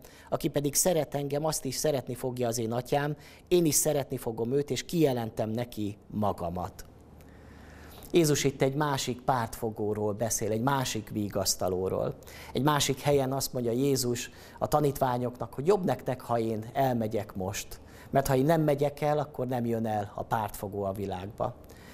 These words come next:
Miért is mondja Jézus ezeket a szavakat azoknak a tanítványoknak, akik kétségbe vannak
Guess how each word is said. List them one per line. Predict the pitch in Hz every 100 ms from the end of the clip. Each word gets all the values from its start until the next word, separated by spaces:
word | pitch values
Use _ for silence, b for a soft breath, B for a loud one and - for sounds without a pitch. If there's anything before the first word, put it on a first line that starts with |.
| B
Miért | 311 156 -
is | 135
mondja | 139 131 123
Jézus | 113 120 117 107 -
ezeket | 135 127 127 -
a | 107
szavakat | - 131 117 - 120 113 -
azoknak | 127 123 - 110
a | -
tanítványoknak, | 143 143 135 135 123 123 120 120 123 - B B B
akik | 135 143
kétségbe | - 160 - 147 135
vannak | 127 120 113